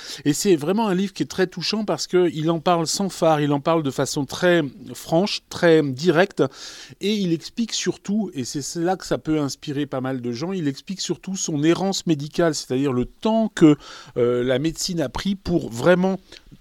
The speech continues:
trouver un, un traitement pour le soulager, uniquement le soulager, pas le guérir, hein, c'est ce qu'il dit bien, mais des années de souffrance, des années où il est obligé de cacher cette maladie parce que, euh, on, on mettait pas de mots dessus, on ne mettait pas un traitement.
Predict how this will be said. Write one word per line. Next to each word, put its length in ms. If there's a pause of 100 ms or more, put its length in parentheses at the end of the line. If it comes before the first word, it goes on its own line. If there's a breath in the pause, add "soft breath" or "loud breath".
(100)
trouver 380
un, 280
un 140
traitement 420
pour 160
le 80
soulager, 520
uniquement 380
le 80
soulager, 360
pas 160
le 100
guérir, 440
hein, 100
c'est 140
ce 100
qu'il 200
dit 140
bien, 200 (380 loud breath)
mais 320 (160)
des 400
années 200
de 60
souffrance, 560
des 220
années 220
où 40
il 60
est 120
obligé 180
de 160
cacher 640 (260 loud breath)
cette 300
maladie 420
parce 320
que, 80
euh, 280
on, 300
on 120
mettait 240
pas 160
de 120
mots 240
dessus, 440
on 240
ne 260
mettait 380
pas 240
un 200
traitement. 500